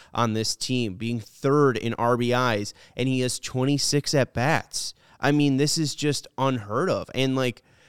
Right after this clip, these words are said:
wh-, wh-, where are the White Sox if they don't have Jake Burger? I mean, like, we talked about this, they probably lose today's game, but, like, he has just been huge for them in, in these games. So, uh,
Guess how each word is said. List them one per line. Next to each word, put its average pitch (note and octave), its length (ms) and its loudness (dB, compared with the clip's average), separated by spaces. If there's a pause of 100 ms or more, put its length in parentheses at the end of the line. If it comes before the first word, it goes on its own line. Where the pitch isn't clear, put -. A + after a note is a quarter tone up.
(140)
wh-, C#3+ 160 -4
wh-, C#3+ 240 2
where D#3+ 160 6
are C4 60 4
the D#4+ 60 -2
White C#3+ 220 2
Sox D3 180 0
if C#3+ 60 -6
they D3 80 2
don't G3 140 0
have F3+ 120 -4
Jake A2+ 260 -4
Burger? G2 460 -8
I B2 100 -4
mean, C#3+ 160 0
like, C#3 120 -2
we D3 60 -4
talked E3 220 2
about D3 140 -2
this, F3+ 180 -2
they C#3+ 100 0
probably C#3+ 240 0
lose C#3+ 200 -2
today's C3 360 -2
game, B2 260 -4
but, B2+ 180 -2
like, B2 180 -2 (200)
he F#3 220 -2
has E3+ 160 4
just C3+ 320 -2
been A#2+ 160 2
huge D3 600 -4
for B2 220 0
them A2 260 0
in, A2+ 200 -4
in B2+ 200 -2
these B2+ 220 -2
games. A2+ 460 -4
So, G#2+ 340 0 (240)
uh, G#2+ 300 2